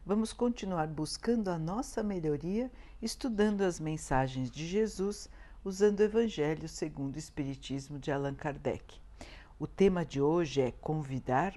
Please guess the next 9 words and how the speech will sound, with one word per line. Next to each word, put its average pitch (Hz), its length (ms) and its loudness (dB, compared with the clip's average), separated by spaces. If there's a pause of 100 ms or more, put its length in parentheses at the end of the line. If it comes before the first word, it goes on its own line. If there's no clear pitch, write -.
(100)
os 160 280 -2
pobres 156 840 -2
e 165 100 2
os 185 380 0
estropiados. 185 1300 0 (640)
Ajudar 135 600 4 (320)
sem 220 320 0
esperar 165 500 4
recompensa. 147 960 0